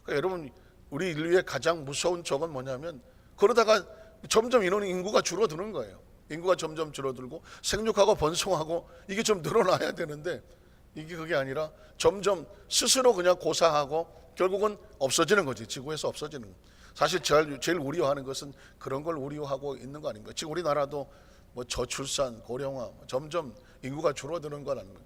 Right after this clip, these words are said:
순식간에 줄어들지 않겠습니까? 뭐 지금 벚꽃 피는 순-, 순서로 대학이 문을 닫는다, 그런 표현이 최근에 신문에 나오고 있습니다. 저 아래서부터 벚꽃이 빨리 필러오는 순간부터 지방으로부터 대학이 점점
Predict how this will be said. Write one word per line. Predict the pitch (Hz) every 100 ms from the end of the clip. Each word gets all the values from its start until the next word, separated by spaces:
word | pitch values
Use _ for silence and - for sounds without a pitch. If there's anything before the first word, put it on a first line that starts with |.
| - -
순식간에 | - 208 - 208 190
줄어들지 | 151 160 160 160
않겠습니까? | 117 120 117 120 104 - 113 - - - - -
뭐 | 117 113
지금 | 131 117
벚꽃 | 120 123 - 156 143
피는 | - 147 139 131
순-, | - 135
순서로 | - 147 143 139 147 - - -
대학이 | 135 131 135 139
문을 | 131 135
닫는다, | 131 131 123 120 123 98 - - -
그런 | 151 160 156
표현이 | 147 143 135
최근에 | - 135 139
신문에 | 123 147 139 131
나오고 | 120 110 117 123
있습니다. | 113 113 131
저 |
아래서부터 | 123 135 143 127 123 135 113 - -
벚꽃이 | - - 156 143
빨리 | 165 151 156
필러오는 | - 160 147 143
순간부터 | 147 151 147 151
지방으로부터 | 143 143 160 180 165 131 - 160 165 - - -
대학이 | - 131 139 131
점점 | 127 123 139